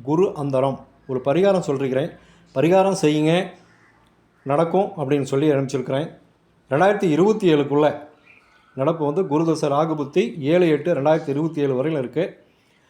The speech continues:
அதுக்குள்ள உங்களுக்கு திரும்ப நடக்கும் அப்படின்னு பரிகாரம் சொல்லி அனுப்பிச்சிருக்கேன். அது செஞ்சாங்கன்னா முறையா நடக்கும்.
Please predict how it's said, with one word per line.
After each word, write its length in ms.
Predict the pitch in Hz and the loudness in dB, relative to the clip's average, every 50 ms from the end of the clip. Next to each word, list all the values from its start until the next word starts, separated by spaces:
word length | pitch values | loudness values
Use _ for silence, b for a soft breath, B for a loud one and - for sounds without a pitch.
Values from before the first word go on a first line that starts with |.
| b b b | b b b
அதுக்குள்ள 260 | 139 135 151 151 185 | -2 -2 0 2 2
உங்களுக்கு 320 | 196 196 175 165 156 135 123 | 2 4 4 2 2 2 2
திரும்ப 220 | 143 156 156 156 | 0 0 0 0
நடக்கும் 540 | 143 139 143 156 151 165 175 185 170 147 135 | 0 2 0 0 0 0 -2 -2 -2 -2 -2
அப்படின்னு 180 | 143 143 139 127 | -2 0 0 0
பரிகாரம் 480 | 123 131 143 156 170 170 160 160 170 - - | 0 0 0 2 2 2 2 0 -2 -6 -14
சொல்லி 260 | - - 143 143 156 | -10 -6 -2 -2 0
அனுப்பிச்சிருக்கேன். 520 | 147 135 127 131 120 117 123 120 123 120 - - | -2 -2 -4 -8 -8 -6 -6 -8 -8 -10 -14 -12
அது 140 | 143 131 127 | -8 -6 -6
செஞ்சாங்கன்னா 460 | 117 123 143 156 165 165 165 160 165 170 | -4 -4 -4 -2 0 0 0 0 -2 -2
முறையா 280 | 151 131 143 147 151 135 | -2 -2 0 0 0 0
நடக்கும். 420 | 127 127 143 143 160 190 - - | 0 -2 -2 0 -2 -4 -4 -6